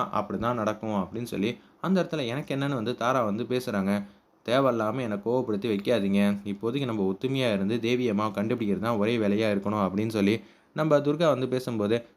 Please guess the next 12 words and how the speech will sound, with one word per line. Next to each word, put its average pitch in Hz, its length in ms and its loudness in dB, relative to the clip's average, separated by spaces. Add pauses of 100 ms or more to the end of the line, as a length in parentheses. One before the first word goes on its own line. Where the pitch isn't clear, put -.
"சும்மா 147 340 0
நீ 185 120 4
உன் 165 200 2
இஷ்டத்துக்கு 156 380 0
பேசுவ, 147 320 2
இது 147 120 0
எல்லாத்தையும் 135 320 2
நான் 117 160 0
கேட்கணுமா? 113 500 4 (320)
என்ன 120 220 0
நினைச்சிட்டு 135 360 -2
இருக்க? 107 180 0